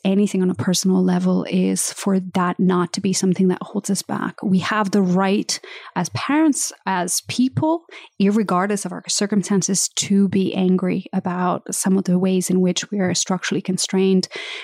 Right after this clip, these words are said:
without necessarily this resulting in us needing to personally self-correct. This idea that personal strategies <laughs> will just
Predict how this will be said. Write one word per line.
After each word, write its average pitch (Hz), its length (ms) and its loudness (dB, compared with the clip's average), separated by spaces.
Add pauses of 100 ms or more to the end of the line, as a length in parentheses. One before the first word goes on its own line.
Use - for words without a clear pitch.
without 196 380 2
necessarily 190 540 0
this 180 240 -2
resulting 180 500 0
in 180 220 2 (120)
us - 360 -2
needing 185 300 4
to 180 120 -4 (220)
personally 185 640 0
self-correct. - 880 -6 (640)
This 190 140 -2
idea 196 480 2
that - 200 -4
personal 190 420 2
strategies 175 720 -2
<laughs> - 20 -8
will 202 120 -2
just - 420 -4